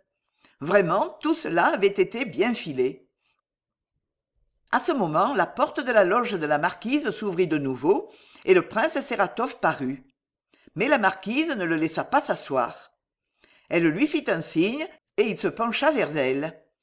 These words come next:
Puis, après avoir dirigé ses regards vers les fauteuils d'orchestre du côté gauche, il sortit. Abandonnant la loge de la marquise, madame Dardisson braqua sa lorgnette vers la porte de l'orchestre,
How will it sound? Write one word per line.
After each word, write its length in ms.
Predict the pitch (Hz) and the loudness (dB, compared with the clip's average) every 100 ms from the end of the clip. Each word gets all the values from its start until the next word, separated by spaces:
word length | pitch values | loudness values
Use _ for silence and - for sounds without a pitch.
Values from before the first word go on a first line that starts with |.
| _ _ _ | _ _ _
Puis, 300 | 185 294 - | -2 0 0
après 300 | 180 202 196 | -2 2 4
avoir 260 | 180 180 147 | 4 2 0
dirigé 460 | 254 277 233 254 | -4 -2 -2 -4
ses 140 | - 175 | -2 -2
regards 340 | 156 190 226 | 2 2 2
vers 160 | 175 147 | -2 -4
les 80 | |
fauteuils 340 | 143 214 220 202 | -4 -4 -2 0
d'orchestre 500 | 151 - 220 214 156 | -2 -2 -6 -4 -4
du 120 | 139 | -4
côté 260 | 220 220 131 | -4 -4 0
gauche, 420 | 139 202 - 302 - - _ - | 2 2 0 -6 -10 -14 _ -6
il 120 | 277 | -4
sortit. 640 | - - - 139 269 - _ _ _ _ _ _ _ _ _ _ _ - | -2 -4 -4 -8 -8 -10 _ _ _ _ _ _ _ _ _ _ _ -8
Abandonnant 540 | 160 196 294 285 262 | 0 0 0 -2 -2
la 160 | 233 139 | 0 2
loge 280 | 139 262 285 | 2 2 0
de 140 | 220 | -2
la 120 | 196 | 0
marquise, 580 | 165 139 - 160 240 311 - - | 0 -2 -4 -4 -4 -8 -12 -6
madame 320 | - 202 196 | -2 0 2
Dardisson 640 | 160 226 220 202 - 247 240 | 0 -2 -2 -8 -4 -4 -2
braqua 300 | 165 190 196 | -2 -2 -2
sa 120 | 190 | 0
lorgnette 560 | 139 151 143 180 302 233 | 0 0 -2 -2 -2 -2
vers 140 | 175 | -4
la 100 | 147 | -4
porte 300 | - 262 277 | -4 -6 -4
de 120 | 226 | -2
l'orchestre, 640 | 165 156 - 156 262 - | 0 -2 -2 0 -2 -4